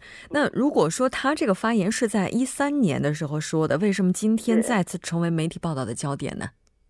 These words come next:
Speaker 2: 呃，文在寅总统呢，在二零一五年九月呢，以损害名誉的嫌疑起诉了高前理事长。那么，经过两年时间的去年九月，检方已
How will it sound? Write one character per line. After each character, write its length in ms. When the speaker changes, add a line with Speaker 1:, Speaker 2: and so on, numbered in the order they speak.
Speaker 2:
呃， 280
文 220
在 180
寅 160
总 220
统 180
呢， 140
在 200
二 200
零 240
一 180
五 160
年 300
九 220
月 180
呢， 220
以 240
损 160
害 200
名 300
誉 60
的 160
嫌 240
疑 160
起 260
诉 220
了 160
高 240
前 240
理 160
事 200
长。 200
那 120
么， 160
经 200
过 160
两 280
年 180
时 200
间 200
的 140
去 200
年 280
九 180
月， 300
检 180
方 260
已 160